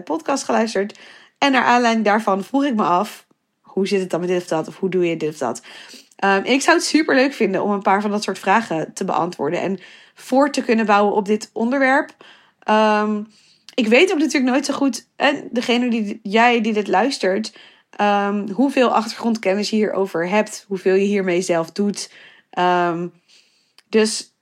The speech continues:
ja, en dat zal natuurlijk ook per luisteraar verschillen. Dus het is niet zo dat ik daar voor iedereen,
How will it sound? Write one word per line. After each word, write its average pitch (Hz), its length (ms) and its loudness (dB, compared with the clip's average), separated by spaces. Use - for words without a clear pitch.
ja, 196 200 2
en 180 80 2
dat 214 120 0
zal 208 120 2
natuurlijk 214 300 -2
ook - 120 -10
per 180 200 2
luisteraar 165 400 -2
verschillen. 165 420 -4
Dus 165 100 -10
het - 80 -14
is 170 100 -8
niet 180 160 -6
zo 175 80 -6
dat 160 120 -8
ik 175 100 -10
daar 165 160 -4
voor 165 140 -6
iedereen, 170 480 -2